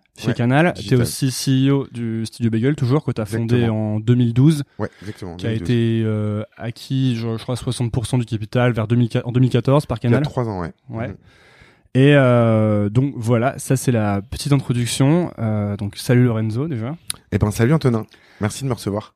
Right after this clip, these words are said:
Speaker 1: Eh ben, merci à toi, c'est toi qui me reçois dans les, les studios du Bagel qui sont très cool. Euh,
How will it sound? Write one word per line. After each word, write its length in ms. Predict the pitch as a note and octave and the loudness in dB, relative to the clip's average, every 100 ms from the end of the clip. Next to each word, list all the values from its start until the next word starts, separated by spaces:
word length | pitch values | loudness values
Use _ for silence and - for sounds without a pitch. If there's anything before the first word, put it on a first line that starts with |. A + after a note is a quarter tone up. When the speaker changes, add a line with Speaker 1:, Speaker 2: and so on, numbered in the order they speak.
| - | -6
Speaker 1:
Eh 20 | |
ben, 120 | C3 | -4
merci 320 | A#2+ A#2+ - C#3+ | -4 -4 0 2
à 40 | |
toi, 160 | D3 F3 | 2 0
c'est 160 | C#3+ C3+ | 0 -2
toi 100 | A3+ | 0
qui 80 | |
me 80 | E3+ | 4
reçois 240 | C#3 - C#3 | 2 2 0
dans 100 | B2 | 0
les, 160 | A#2 | -4
les 100 | B2 | -4
studios 220 | B2+ C3+ | -4 -2
du 120 | C3+ B2+ | -2 0
Bagel 280 | C3 C#3+ D#3+ | 0 0 -2
qui 60 | |
sont 120 | - | -4
très 160 | C3 C#3+ | -2 -2
cool. 260 | - F3 B2+ _ _ - _ _ - | -2 -4 -4 _ _ -20 _ _ 0
Euh, 720 | C3+ C3 C3 B2+ B2+ B2+ | 2 4 4 4 2 2